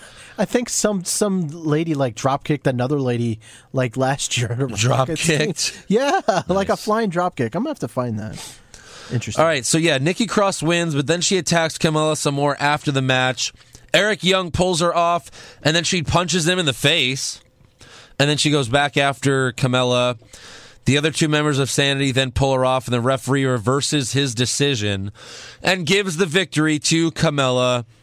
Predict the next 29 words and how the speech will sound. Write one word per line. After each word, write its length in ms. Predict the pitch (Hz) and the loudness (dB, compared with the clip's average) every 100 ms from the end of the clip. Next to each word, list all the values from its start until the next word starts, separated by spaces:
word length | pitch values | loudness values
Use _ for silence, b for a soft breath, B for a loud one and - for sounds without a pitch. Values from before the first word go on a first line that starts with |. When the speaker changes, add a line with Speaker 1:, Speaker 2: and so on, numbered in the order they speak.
| - | -2
Speaker 2:
And 160 | 123 127 | 0 2
Eric 340 | 139 143 135 | 2 2 2
Young 360 | 131 135 135 127 | 2 2 0 -2
freaks 420 | - 135 110 - | 0 0 0 0
out. 220 | 127 131 | 2 0
He 60 | 120 | -2
screams 420 | - 127 131 120 | -2 -2 0 0
at 120 | 123 | 0
the 100 | 113 | 0
ref, 500 | 110 113 113 113 - | 0 2 2 0 -2
and 360 | 101 98 95 90 | 0 0 -4 -2
then 140 | 98 | -2
they 100 | 92 | -2
leave. 500 | 87 87 85 80 - - - _ - | -4 -4 -6 -8 -14 -16 -20 _ -6
Speaker 1:
So 320 | - 156 147 | -2 0 0
this 220 | 175 175 | -2 -2
is, 280 | 175 151 120 | -2 -4 -4
this 200 | 151 202 | -2 0
is 80 | 190 | 0
how 180 | 175 165 | 0 0
the, 260 | 143 135 | 0 -2
the 540 | 127 123 127 123 120 117 110 | -2 -2 0 0 -2 -4 -4
W 420 | 135 165 151 180 | 0 0 0 0
W 460 | 151 165 156 139 135 | 2 0 0 0 0
E 180 | 143 131 | 0 0
summarizes 880 | 120 - 170 156 139 135 120 131 123 | 0 0 0 0 0 0 -2 -4 -4
the 100 | 123 | -2
last, 440 | 113 123 123 - | 0 0 0 -2
uh, 260 | 127 113 104 | -2 -2 -4